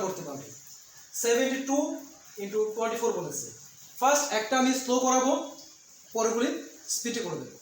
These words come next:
দেখো, ফার্স্ট তোমাদের কাজ হবে, যে ফোর রয়েছে, ফোর দিয়ে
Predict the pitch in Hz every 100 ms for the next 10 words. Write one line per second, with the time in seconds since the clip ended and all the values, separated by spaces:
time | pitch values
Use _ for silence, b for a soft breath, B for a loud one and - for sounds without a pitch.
0 | - - 208 127 - - - - - -
1 | - - - - - - 285 294 - 240
2 | 262 247 247 294 - - - - - -
3 | - - - - - - - - - -
4 | 214 277 269 269 269 240 202 233 - -
5 | - - 226 240 254 285